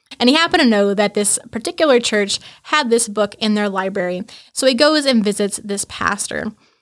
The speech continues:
And I want to read this little snippet from Vance Christie's book, and you'll see why I share this in just a moment. The minister told him that he could borrow the book, but he wanted to know why he wanted to read it. And Hudson said,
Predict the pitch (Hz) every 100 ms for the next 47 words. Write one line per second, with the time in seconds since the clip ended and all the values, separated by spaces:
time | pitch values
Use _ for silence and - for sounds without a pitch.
0 | - 240 247 254 240 269 240 233 214 220
1 | 220 202 196 175 - 196 190 180 - -
2 | 190 - 185 190 175 170 - - _ _
3 | _ 185 196 208 208 - - - 247 214
4 | 214 190 190 202 180 190 - 185 185 -
5 | 180 170 - - _ _ _ _ _ _
6 | _ _ _ _ _ _ _ _ _ _
7 | _ _ _ _ 247 277 311 294 - 247
8 | 240 214 208 202 208 - 381 247 226 226
9 | 220 190 208 208 233 226 262 311 262 220
10 | 208 208 196 190 196 208 208 208 190 190
11 | 190 - 190 190 - - _ _ _ _
12 | - 214 226 208 - 208 208 196 202